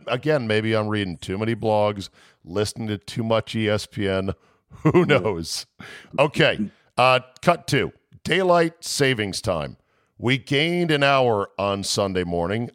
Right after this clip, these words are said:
Speaker 1: I had the arduous task of changing, count 'em, one, two, three clocks. Microwave,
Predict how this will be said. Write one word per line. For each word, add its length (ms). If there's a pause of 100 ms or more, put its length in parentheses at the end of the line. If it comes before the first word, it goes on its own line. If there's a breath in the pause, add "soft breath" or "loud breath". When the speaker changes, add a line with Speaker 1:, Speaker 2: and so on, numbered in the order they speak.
Speaker 1:
I 60
had 160
the 180
arduous 560
task 460
of 120
changing, 520
count 400
'em, 140
one, 600 (240)
two, 540 (340)
three 460
clocks. 640 (440 soft breath)
Microwave, 960